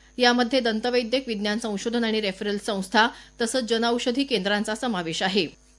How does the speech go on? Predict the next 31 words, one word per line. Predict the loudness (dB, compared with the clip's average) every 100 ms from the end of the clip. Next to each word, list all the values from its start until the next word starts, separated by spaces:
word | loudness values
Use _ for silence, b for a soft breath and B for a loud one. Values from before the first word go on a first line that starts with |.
| _
प्रकाश | 2 4 4 4 2
आणि | 0
आनंदाचं | 0 2 2 0 -2
पर्व | -2 -2
असलेल्या | -2 -2 0 0
दीपोत्सवात | 0 -2 -6 -4 0 2 0 -2
धनत्रयोदशीचा | -2 0 0 0 0 -4 -4 -4
सण | -2 -4 -2
आज | -2 -2 -2
साजरा | -2 0 -4
होत | -2
आहे. | 0 2 0 B B B
पौराणिक | 4 6 6 4 2 -2
कथेनुसार | -2 -2 2 2 2 B B 0
समुद्रमंथनातून | 0 2 0 0 0 0 0 -2 -2
अमृतकलश | -2 -2 -2 -2 0 -2 0
घेऊन | 0 0
प्रकट | -2 -2 -2 -2
झालेले | -2 0 0
भगवान | -2 -2 0 0
धन्वंतरी | 0 0 2 2 0
यांचं | 0 0 0
आज | 0 0
पूजन | -6 -4 -2 -2
करण्याचा | -2 0 -2 -2
प्रघात | -4 -2 -2 0
आहे. | 0 -2 B B B
यमदीपदानही | 2 4 4 0 -2 0 0 0 0
आज | -2 -2 -4
केलं | -6 -4 0
जातं. | 2 2